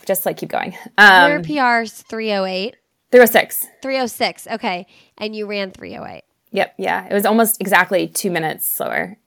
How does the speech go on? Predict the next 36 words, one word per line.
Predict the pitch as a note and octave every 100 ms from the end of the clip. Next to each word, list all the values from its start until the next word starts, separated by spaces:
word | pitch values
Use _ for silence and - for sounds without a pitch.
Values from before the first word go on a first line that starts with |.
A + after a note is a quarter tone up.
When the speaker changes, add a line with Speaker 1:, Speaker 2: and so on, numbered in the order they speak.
| _ _ -
Speaker 1:
Um, | F3+ D#3+ D3+ F3 _ _ _ -
but | G#3+ A#3
it | G#3+ G3+
actually | G3+ -
was | G3
my | G3+ E3+
fa-, | - F#3
I've | F#3
run | G#3
three | G3+ G3
oh |
eight | F3+
a | E3+
bunch | E3+ -
of |
times, | - E3 C#3+
and | E3
this | D#3+
Speaker 2:
Yeah. | A3
Speaker 1:
was | F#3
my | F3
fastest | F3 D#3+ E3+ - F3 -
three | E3+
oh | D#3+
eight. | D#3+ -
Speaker 2:
Your | -
fastest | - C4+ C4+ - -
three | A#3+
oh | A#3+
eight. | - _ G#3
Speaker 1:
My | F#3
fastest | G3 - -
Speaker 2:
Th-, | -
Speaker 1:
three |
oh | -
eight. | -